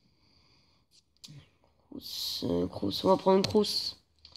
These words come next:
Bah oui, oui, bah si, si, bah quand même. Costi, Sosa, Schmilzer.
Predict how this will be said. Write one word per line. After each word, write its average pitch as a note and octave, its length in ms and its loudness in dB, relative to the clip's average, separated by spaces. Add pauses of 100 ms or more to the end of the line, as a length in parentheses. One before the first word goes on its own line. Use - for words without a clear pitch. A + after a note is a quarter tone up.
(640)
Bah E3 100 -4
oui, F#3 180 2
oui, F3+ 180 2
bah E3+ 160 0
si, F3+ 180 0
si, E3 240 0
bah D#3 180 0
quand E3+ 140 2
même. D#3+ 300 2 (1600)
Costi, B3+ 760 4
Sosa, A#3 640 8
Schmilzer. A3+ 680 8